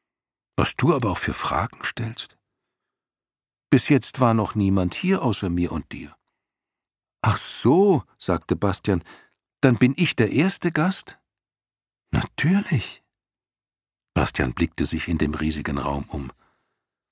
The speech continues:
Man sollte gar nicht glauben, dass dieses Zimmer überhaupt in das Haus hineinpasst. Von außen sah es nicht so groß aus. „Das Enderhaus“, erklärte Dame Ajola,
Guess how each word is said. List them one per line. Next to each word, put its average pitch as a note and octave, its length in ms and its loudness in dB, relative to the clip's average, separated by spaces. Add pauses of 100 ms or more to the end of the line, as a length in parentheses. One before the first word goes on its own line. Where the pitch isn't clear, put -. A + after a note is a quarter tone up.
(420)
Man G2+ 220 4
sollte G#2 320 2
gar A2+ 160 2
nicht G#2+ 200 0
glauben, A2 340 2
dass A#2 200 0
dieses G#2+ 340 0
Zimmer A#2+ 300 4
überhaupt G#2+ 480 2
in C3 80 2
das B2 200 0
Haus B2+ 200 0
hineinpasst. B2+ 680 0 (640)
Von G#2+ 200 4
außen A#2+ 340 2
sah A#2 160 4
es - 140 -2
nicht E3 180 -4
so F3 140 4
groß F#2 320 0
aus. - 340 -4 (1160)
„Das D3 220 0 (100)
Enderhaus“, B2 880 0 (360)
erklärte F2+ 500 0
Dame F2 400 -2
Ajola, E2+ 560 0